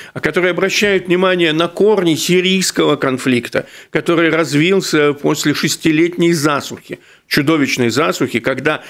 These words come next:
огромная масса населения переселилась из восточной части страны, сунниты,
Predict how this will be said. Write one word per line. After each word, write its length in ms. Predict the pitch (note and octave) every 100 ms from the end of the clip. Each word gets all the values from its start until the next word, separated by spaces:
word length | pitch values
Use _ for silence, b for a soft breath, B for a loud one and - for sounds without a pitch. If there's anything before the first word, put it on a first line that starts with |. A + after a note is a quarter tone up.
| B -
огромная 640 | C#3 D#3+ G3 G#3 F3 D#3
масса 360 | D#3+ D3+ - C#3+
населения 680 | C3 - C#3 D3 G#3+ F#3+ C3+
переселилась 880 | D3+ C#3 B2 D#3 E3 D#3+ D3 C#3 -
из 180 | D#3+
восточной 600 | C#3+ C#3+ - G3+ - G#3
части 340 | - D3 A2+ A2+
страны, 480 | - - C3+ A2+ - B B
сунниты, 720 | - D#3+ D#3 C#3 A#2 G2+